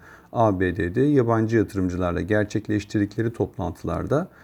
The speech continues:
Türkiye'ye yönelik yoğun ilginin borsaya pozitif yansımaya başladığını düşünüyoruz.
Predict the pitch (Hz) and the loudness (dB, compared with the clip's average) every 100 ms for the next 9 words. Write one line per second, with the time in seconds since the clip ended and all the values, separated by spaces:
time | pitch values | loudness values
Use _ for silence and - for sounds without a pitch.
0 | - - 147 127 104 92 90 87 87 - | -20 -2 -2 2 2 4 2 0 -2 0
1 | 117 127 104 82 - 101 160 185 135 127 | 2 4 2 -2 -6 -6 -6 -4 0 0
2 | - 95 135 160 143 123 104 - 92 90 | 0 -2 -2 0 0 0 -4 -2 -4 -6
3 | - 131 147 120 - 110 95 87 82 - | -4 0 2 2 2 2 2 0 -6 -8
4 | 85 - - | -10 -10 -18